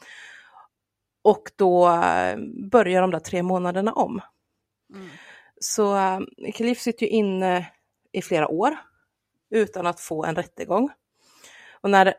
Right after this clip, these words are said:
Speaker 1: han till sist får, eh, en, en rättegång blir mer eller mindre framtvingad. För att det är så, ligger så mycket backlog att, eh, åklagarmyndigheten går in och säger bara att nu måste ni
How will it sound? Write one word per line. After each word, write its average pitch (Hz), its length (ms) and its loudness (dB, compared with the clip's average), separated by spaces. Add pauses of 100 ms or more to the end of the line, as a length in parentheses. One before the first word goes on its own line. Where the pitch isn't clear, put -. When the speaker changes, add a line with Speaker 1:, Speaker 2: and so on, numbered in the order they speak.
(120)
Speaker 1:
han 190 240 2
till 196 160 -4
sist - 380 -4
får, 240 460 2 (460)
eh, 214 340 -6 (100)
en, 190 420 -4
en 202 80 0
rättegång 190 340 -4
blir 165 160 -4
mer 170 120 -2
eller 156 100 -6
mindre 156 180 -6
framtvingad. 165 800 -6 (720)
För 180 100 6
att 170 220 2
det 160 200 0
är 170 100 4
så, 160 120 -6
ligger 170 260 -6
så 170 120 -6
mycket 160 260 -6
backlog 147 640 -2
att, - 460 -6 (600)
eh, 90 240 -12
åklagarmyndigheten 151 920 -2
går 147 80 -10
in 151 60 -10
och 151 80 -8
säger 170 280 -6
bara 170 120 -12
att - 80 -14
nu 165 160 -4
måste 165 420 -4
ni 143 140 -4